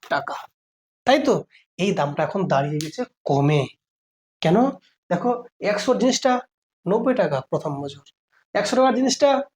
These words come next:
আশি টাকা দ্বিতীয় বছর, একশো টাকার জিনিসটা সত্তর টাকা তৃতীয় বছর। তো কমতে কমতে কত হলো? পাঁচ লাখ চার হাজার টাকা। কি করব? কাটাকাটি করব। এখানে দুটা শূন্য উপরে, তিনটা শূন্য উপরে, এখানে তিনটা শূন্য নিচে কেটে দিলাম।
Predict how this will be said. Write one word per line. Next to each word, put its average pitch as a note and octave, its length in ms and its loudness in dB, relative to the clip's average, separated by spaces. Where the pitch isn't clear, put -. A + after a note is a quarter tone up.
আশি A3+ 260 0
টাকা F#3 260 2
দ্বিতীয় G3+ 320 -4
বছর, D#3 240 -8
একশো - 240 -4
টাকার A#3+ 240 2
জিনিসটা A#3+ 480 2
সত্তর C4 380 0
টাকা F#3 420 2
তৃতীয় C#4+ 340 4
বছর। E3 360 0
তো G3 120 2
কমতে A#3+ 520 2
কমতে A3 480 0
কত A3+ 160 0
হলো? A3+ 380 2
পাঁচ E3+ 280 0
লাখ B3 280 0
চার D3+ 240 -2
হাজার D#3+ 200 0
টাকা। F3 240 -6
কি D4+ 100 4
করব? B3+ 380 4
কাটাকাটি C4+ 460 2
করব। D#4 360 0
এখানে A3 260 0
দুটা F3+ 340 -2
শূন্য B3 360 0
উপরে, A#3+ 600 2
তিনটা B3+ 260 4
শূন্য C4+ 220 4
উপরে, C4+ 380 2
এখানে F#3 260 0
তিনটা F3+ 280 2
শূন্য E3+ 240 -2
নিচে D#3+ 300 2
কেটে G3 160 2
দিলাম। G#3+ 260 2